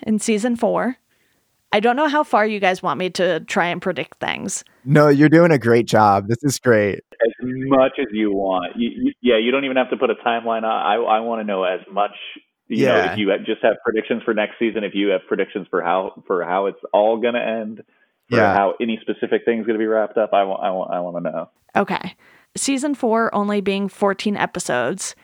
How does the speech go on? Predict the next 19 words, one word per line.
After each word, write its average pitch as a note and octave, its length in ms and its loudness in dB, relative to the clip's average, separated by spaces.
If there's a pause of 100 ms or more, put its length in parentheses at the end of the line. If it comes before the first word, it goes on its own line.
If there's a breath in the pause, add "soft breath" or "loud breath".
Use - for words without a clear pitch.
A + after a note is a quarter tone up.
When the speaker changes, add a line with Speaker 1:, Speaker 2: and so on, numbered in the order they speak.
(680)
Speaker 1:
makes C4 340 0
me D#4 120 0
think B3 380 -4
that G3+ 440 0 (100)
it's G3+ 180 -4
going G#3 320 -2
to G#3 80 -4
take F#3+ 380 -4
a A#2+ 60 -2
little F3+ 320 0
longer F3 380 -2
for F3 320 -2 (520)
some G3+ 320 0
major G3 340 0
storylines F#3 680 -2
to G#3+ 80 -8
play G#3 260 2
out G#3+ 280 0
because, F#3+ 560 -2